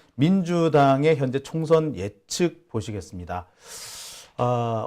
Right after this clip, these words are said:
오늘 오전인가요? 민주당에서, 어, 이번 총선의 예상 의석을 내놨습니다. 어, 조금 차이가 있긴 한데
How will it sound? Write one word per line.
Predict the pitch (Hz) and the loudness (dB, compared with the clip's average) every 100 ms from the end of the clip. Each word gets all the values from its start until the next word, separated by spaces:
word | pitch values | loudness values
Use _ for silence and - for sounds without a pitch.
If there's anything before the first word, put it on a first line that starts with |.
| - | 0
오늘 | 190 208 196 | 4 4 4
오전인가요? | 180 131 120 170 175 160 147 135 170 175 | 2 2 2 2 0 2 4 6 6 6
민주당에서, | 151 156 143 147 143 135 127 123 123 117 117 156 135 - - | 0 -2 0 2 2 2 0 0 0 -2 4 4 4 -4 -10
어, | 101 | -8
이번 | 110 139 | -4 -4
총선의 | 143 143 139 151 147 143 151 156 156 _ _ _ | -2 -2 0 2 2 2 2 0 -2 _ _ _
예상 | 117 113 165 185 131 | -2 2 2 2 0
의석을 | 117 101 120 113 135 123 | -2 -2 -4 -2 -6 -4
내놨습니다. | 101 101 98 - 87 80 78 73 _ _ _ - - - - - - _ | -6 -8 -10 -12 -16 -14 -14 -14 _ _ _ -18 -16 -16 -16 -18 -20 _
어, | - 120 117 117 | -6 -4 -4 -4
조금 | - 185 | -6 -6
차이가 | - 262 226 | -4 0 2
있긴 | 165 160 147 | 2 0 -2
한데 | 113 101 139 104 76 | -2 0 0 0 -4